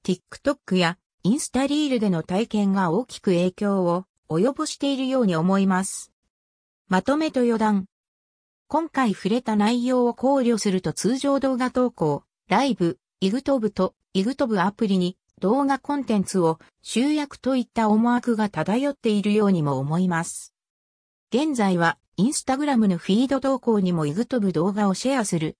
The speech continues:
イグトブプレビューという機能が存在していますが、そもそもあの機能はイグトブ、アイジーティービーアプリのダウンロードや利用が盛り上がらないために対策として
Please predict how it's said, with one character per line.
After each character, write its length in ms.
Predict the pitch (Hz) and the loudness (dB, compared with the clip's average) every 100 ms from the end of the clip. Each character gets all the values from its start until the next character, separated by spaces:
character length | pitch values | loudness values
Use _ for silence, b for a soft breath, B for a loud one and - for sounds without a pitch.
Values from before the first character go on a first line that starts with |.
| _ - | _ -4
イ 140 | 170 | -2
グ 100 | 247 | 0
ト 160 | - 269 | -2 -2
ブ 140 | 233 | 0
プ 120 | - | 0
レ 120 | 220 | 0
ビ 160 | 226 220 | 0 0
ュ 60 | 226 | 0
ー 40 | |
と 160 | - 220 | 0 0
い 120 | 226 | 0
う 100 | 233 | -2
機 160 | - 269 | -2 -2
能 200 | 240 175 | -2 -2
が 160 | 143 | -4
存 260 | - 180 277 | -2 -2 -2
在 200 | 285 277 | -2 -4
し 120 | - | -4
て 100 | 220 | 0
い 120 | 202 | 0
ま 120 | 196 | 0
す 140 | 196 151 | -2 -2
が、 220 | 147 151 _ _ | -4 -4 _ _
そ 200 | - 311 | -6 -2
も 100 | 330 | -2
そ 160 | - 208 | -2 0
も 220 | 180 185 b - | 0 -2 b -4
あ 100 | 180 | -2
の 140 | 262 | -2
機 160 | - 294 | -2 -2
能 240 | 285 233 | 0 2
は 100 | 175 | 2
イ 120 | 165 | 2
グ 140 | 180 202 | 0 0
ト 120 | 190 | -2
ブ、 220 | 151 123 _ _ - | -4 -6 _ _ -2
ア 140 | 208 | 0
イ 100 | 302 | 0
ジ 140 | - | -4
ー 60 | 269 | -4
テ 100 | - | -2
ィ 100 | 285 | -2
ー 40 | 254 | 0
ビ 200 | 277 262 | 0 -2
ー 80 | |
ア 60 | 262 | -2
プ 160 | - 240 | -4 0
リ 100 | 202 | 0
の 120 | 165 | 2
ダ 140 | 160 | 2
ウ 80 | 240 | 2
ン 120 | 277 | 0
ロ 160 | 285 294 | 0 0
ー 40 | |
ド 120 | 214 | 2
や 160 | 185 165 | 2 2
利 120 | 170 | 2
用 200 | 208 233 | 2 2
が 120 | 214 | 2
盛 260 | 196 170 202 | 2 2 2
り 40 | |
上 80 | 220 | 2
が 100 | 208 | 2
ら 120 | 202 | 2
な 140 | 196 165 | 2 -2
い 100 | - _ _ | -6 _ _
た 80 | - | -2
め 160 | 220 285 | 0 0
に 240 | 202 185 _ _ | 0 -2 _ _
対 220 | 208 262 | -2 -2
策 240 | 262 262 - | -4 -8 -4
と 160 | 240 | -4
し 100 | - | -2
て 240 | - 196 | -2 -2